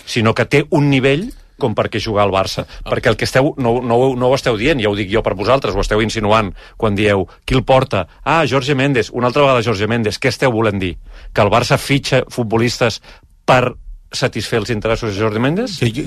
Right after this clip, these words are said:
Speaker 2: jo tinc, no.
Speaker 1: O,
Speaker 2: No.
Speaker 1: o, o,
Speaker 2: Jo,
Speaker 1: o,
Speaker 2: jo, jo tinc
Speaker 1: o, ho sembla?
Speaker 2: No, no, no, no. Jo, jo, jo el que dic és que n-, no és una situació molt normal. És a dir,
Speaker 1: Sis de vint i un, no?
Speaker 2: És a, és a dir,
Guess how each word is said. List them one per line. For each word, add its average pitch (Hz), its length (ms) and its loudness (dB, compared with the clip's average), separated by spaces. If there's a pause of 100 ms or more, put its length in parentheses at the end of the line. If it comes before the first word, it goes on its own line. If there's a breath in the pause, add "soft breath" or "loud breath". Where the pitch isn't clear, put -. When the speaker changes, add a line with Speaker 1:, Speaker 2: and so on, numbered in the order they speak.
Speaker 2:
jo 120 100 2
tinc, 127 240 -4
no. 113 380 -2
Speaker 1:
O, - 420 0
Speaker 2:
No. 120 80 0
Speaker 1:
o, 151 80 2
o, 143 180 0 (140)
Speaker 2:
Jo, 131 100 4
Speaker 1:
o, 139 40 2
Speaker 2:
jo, 151 180 -2
jo 131 180 0
tinc 151 160 2
Speaker 1:
o, 180 60 2
ho 135 80 2
sembla? 131 320 2
Speaker 2:
No, 143 240 2
no, 160 160 -2
no, 175 80 0
no. 170 160 0 (160)
Jo, 117 260 -2
jo, 120 220 -2
jo 123 180 -2
el 127 80 0
que 139 140 -2
dic 135 180 -2
és - 160 -4
que 113 220 -2 (160)
n-, 104 320 -4
no 107 320 -2
és 120 160 -2
una 113 140 -2
situació 107 420 -4
molt 113 260 -2
normal. 85 380 -4 (380 loud breath)
És 139 120 2
a 147 60 4
dir, 117 160 0
Speaker 1:
Sis 156 100 2
de 180 80 4
vint 156 220 2
i 151 80 4
un, 185 160 2
no? 156 80 4
Speaker 2:
És 165 80 -2
a, - 20 -20 (140)
és - 20 -2
a 143 60 2
dir, 110 160 -2